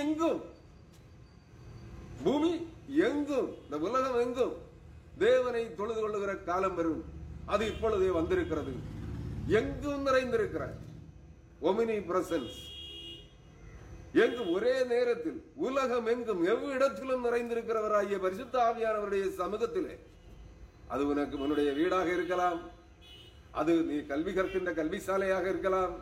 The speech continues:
நீ பணி செய்கின்ற, அஹ், அந்த பணி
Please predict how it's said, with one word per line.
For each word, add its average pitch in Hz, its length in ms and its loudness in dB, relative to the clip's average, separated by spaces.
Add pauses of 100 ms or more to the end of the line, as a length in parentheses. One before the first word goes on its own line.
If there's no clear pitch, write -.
(1160)
நீ 214 120 4 (360)
பணி 160 160 2 (100)
செய்கின்ற, - 360 8 (1040)
அஹ், 151 480 -10 (200)
அந்த 156 120 0 (100)
பணி 175 160 4